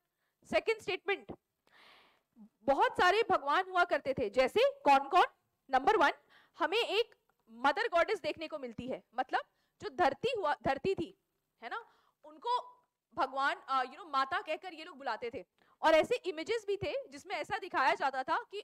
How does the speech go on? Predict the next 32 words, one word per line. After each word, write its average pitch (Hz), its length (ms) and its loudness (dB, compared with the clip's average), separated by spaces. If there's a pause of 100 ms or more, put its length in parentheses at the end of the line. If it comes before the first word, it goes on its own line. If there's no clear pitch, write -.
औरतों 269 380 -6
का 466 220 -2
phallus 311 360 -2
worship 330 260 -6
भी 262 120 -10
होता 240 260 -4
था, 175 160 -6 (320)
मतलब 285 220 -10
जैसे 381 300 -6
male 320 320 0
lingam 370 340 -2
worship - 300 0
होता 320 220 -2
है 311 120 2
ना, 359 140 -2 (360)
वैसे 302 220 -4
ही 466 60 -2
female 392 440 2
lingam 381 320 0
worship 370 300 4
भी 370 160 0
ये 302 60 0
लोग 320 180 -2
किया 240 160 2
करते 196 300 -4
थे, 170 120 -10 (140)
ठीक 240 120 -2
है। - 80 2 (580)
Third 359 300 4
aspect 359 440 0
ये 330 160 0 (100)
है 262 80 0